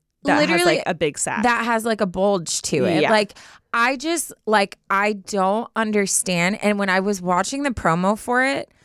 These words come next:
Speaker 1: I watched it,
Speaker 2: kept
Speaker 1: like, five
Speaker 2: waiting
Speaker 1: times.
Speaker 2: for it to be like, "Oh, this is a gag. Like,
Speaker 1: Yeah.
Speaker 2: this is funny."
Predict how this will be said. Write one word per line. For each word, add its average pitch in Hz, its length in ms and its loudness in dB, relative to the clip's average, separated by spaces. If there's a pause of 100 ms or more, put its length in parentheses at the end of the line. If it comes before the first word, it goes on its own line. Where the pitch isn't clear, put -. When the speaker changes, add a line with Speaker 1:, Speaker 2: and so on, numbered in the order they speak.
(200)
Speaker 1:
I 202 60 2
watched 175 220 2
it, 233 80 4
Speaker 2:
kept 262 80 6
Speaker 1:
like, 247 140 0
five 196 160 2
Speaker 2:
waiting 220 420 2
Speaker 1:
times. 269 120 -8
Speaker 2:
for 214 220 0 (180)
it 196 180 0
to 202 100 -4
be 190 140 0
like, 165 340 0 (200)
"Oh, 208 140 4
this 196 180 0
is 185 100 -2
a 190 80 0
gag. 151 520 -2
Like, 151 120 0
Speaker 1:
Yeah. 151 60 -2
Speaker 2:
this 180 220 0
is 165 100 -6
funny." 180 500 -2